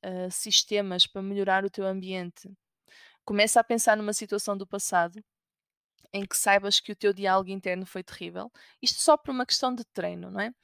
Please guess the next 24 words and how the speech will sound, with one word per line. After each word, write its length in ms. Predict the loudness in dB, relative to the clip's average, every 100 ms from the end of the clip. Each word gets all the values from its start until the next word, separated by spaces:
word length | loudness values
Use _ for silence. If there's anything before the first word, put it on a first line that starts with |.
| _ _ _
Pensa 300 | -6 -2 0
nessa 260 | -2 -6 -8
situação 540 | -8 -4 -2 -2 -2
em 100 | -4
que 100 | -10
o 40 | -2
teu 140 | -2
diálogo 400 | 0 2 0 -2
foi 260 | -10 -8 -8
terrível. 580 | -12 -16 -14 -14 -16 -16
Trataste-te 540 | -8 2 4 4 0 -4
mesmo 280 | -4 -4 -8
muito 400 | -6 -6 -8 -8
mal. 280 | -10 -12 _ _ _ _ -20 -20 -20 -20 -20 _ _ _
E 100 | 0
agora 200 | 4 4
pergunta-te: 720 | 4 0 0 -6 -14 -18 -20 -20 -20 _ _ _ _ _ _ _ _ _
o 80 | -12
que 160 | -4 -4
é 20 |
que 100 | 4
estavas 500 | 4 6 4 6 4
a 60 | 2
fazer 600 | 2 0 -2 -8 -10